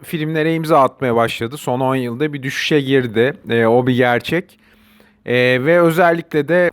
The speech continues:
Penelope Cruz'u başrole yerleştirdiği eserlerde genelde böyle daha heteroseksüel karakterleri ele alma arzusuna tutuşuyor. E, kadın hikayeleri anlatsa da ve bu anlamda da yani Volver de öyleydi. Paralel Anneler de öyle.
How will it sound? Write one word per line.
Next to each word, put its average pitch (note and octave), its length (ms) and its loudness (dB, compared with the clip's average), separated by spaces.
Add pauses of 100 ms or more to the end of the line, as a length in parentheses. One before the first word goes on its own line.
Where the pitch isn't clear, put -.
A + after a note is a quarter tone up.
Penelope D#3 500 2
Cruz'u D3+ 320 0
başrole D#3+ 420 0
yerleştirdiği C#3 680 -2
eserlerde C3+ 720 0
genelde D3 500 0
böyle C#3+ 360 0
daha C#3 360 2 (360)
heteroseksüel C#3+ 840 0
karakterleri B2+ 760 -2
ele C3+ 260 2
alma B2 400 0
arzusuna A#2+ 380 -2
tutuşuyor. G#2 680 -6 (580)
E, G#2+ 120 0
kadın B2+ 340 -2
hikayeleri B2 520 0
anlatsa A#2 580 -4
da C#3+ 280 0
ve C3 160 -2
bu C#3 100 0
anlamda C3+ 580 0
da C#3 260 2
yani A#2+ 260 0
Volver B2+ 480 2
de A#2 60 2
öyleydi. G2 460 0
Paralel B2 300 0
Anneler A#2 520 -2
de G2 60 -2
öyle. G2 400 -2